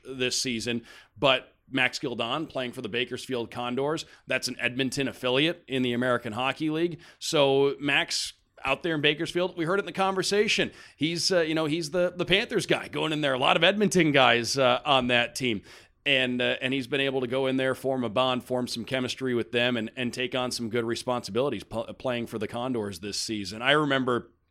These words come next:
my first season in the, in the E C H L back in oh eight, oh nine.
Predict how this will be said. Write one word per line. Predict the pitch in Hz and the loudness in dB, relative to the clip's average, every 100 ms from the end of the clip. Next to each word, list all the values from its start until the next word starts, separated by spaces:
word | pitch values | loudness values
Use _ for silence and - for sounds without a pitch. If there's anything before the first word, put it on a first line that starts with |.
| _ _ _ - | _ _ _ -12
my | 123 175 | -6 -4
first | 196 175 - | 0 0 0
season | 139 135 | -2 -2
in | 135 127 | -2 0
the, | 123 120 - | 0 -2 -2
in | 139 | -4
the | 123 160 | -2 -2
E | |
C | 196 175 113 | -2 0 0
H | 98 - | -2 -4
L | 92 95 127 - - _ | -6 -6 -8 -12 -20 _
back | 139 151 151 | -2 0 -2
in | |
oh | 131 131 | -4 0
eight, | 120 | 0
oh | 107 | 0
nine. | 135 190 113 101 | -2 -2 -2 -4